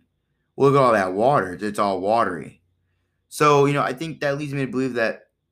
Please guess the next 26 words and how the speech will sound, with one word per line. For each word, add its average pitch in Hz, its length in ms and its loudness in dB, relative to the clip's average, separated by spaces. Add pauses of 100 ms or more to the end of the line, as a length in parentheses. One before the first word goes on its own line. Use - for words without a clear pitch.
(160)
he 135 240 -4
may 117 280 -2
have 160 180 0
overdosed 175 880 -2
in 143 160 -4
their 147 140 0
presence. 160 760 -4 (1300)
And 113 800 -4 (500)
the 117 180 -4
vomiting, 135 640 2
he 120 80 -2
might 117 180 2
have 117 100 -2
choked 120 280 -2
on 113 80 -2
his 107 140 -2
own 101 200 -2
vomit. 127 560 2 (600)
Now, 113 540 2 (1400)
now 107 180 -2
the 110 120 -6
M 139 200 -2
E 160 160 0
did 143 220 0
rule 131 640 2 (180)
homicide 104 840 -4